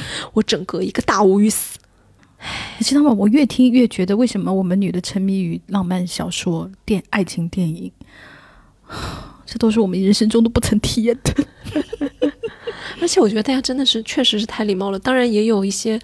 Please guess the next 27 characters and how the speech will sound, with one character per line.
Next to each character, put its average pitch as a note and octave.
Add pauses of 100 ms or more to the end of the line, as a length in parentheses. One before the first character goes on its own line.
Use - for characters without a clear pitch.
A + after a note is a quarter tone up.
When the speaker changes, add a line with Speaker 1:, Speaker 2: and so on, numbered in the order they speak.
(260)
Speaker 1:
就 B3
是 A#3
我 G#3+
们 G3+
怕 C4
遭 A#3
到 A3+
一 G#3+
些 A3 (140)
特 -
别 A3
可 -
怕 A3
的 G3+
人 G3
的 G#3
报 G#3+
复 -
啊， G#3
或 A3+
者 G#3+
怎 F3+
么 F#3
样 A3
的 G3+
吧。 G3
唉， -